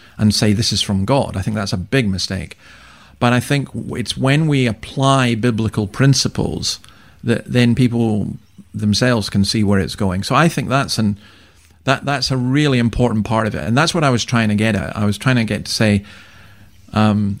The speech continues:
God's word is relevant for today. I, I mean, I have another kind of mantra that I use. I say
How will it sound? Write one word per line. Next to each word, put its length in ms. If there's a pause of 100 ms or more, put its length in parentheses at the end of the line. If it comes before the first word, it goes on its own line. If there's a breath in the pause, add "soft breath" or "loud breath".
God's 320
word 240
is 140
relevant 320
for 120
today. 280
I, 160
I 20
mean, 160
I 40
have 100
another 260
kind 180
of 80
mantra 400
that 160
I 40
use. 380
I 60
say 400